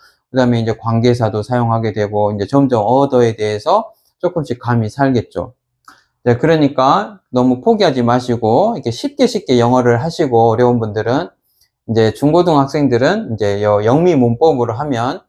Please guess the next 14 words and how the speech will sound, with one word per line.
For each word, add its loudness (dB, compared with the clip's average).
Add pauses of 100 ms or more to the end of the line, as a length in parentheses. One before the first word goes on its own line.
(160)
쉽게 -4
또 0
상급으로 -2
간다. -8 (1400)
자, 0
조건은 2
그래서 2
이 -2
가정법하고 0
바꾸는, -2
이제 -6
바꿀 -2
수가 2
있다. -2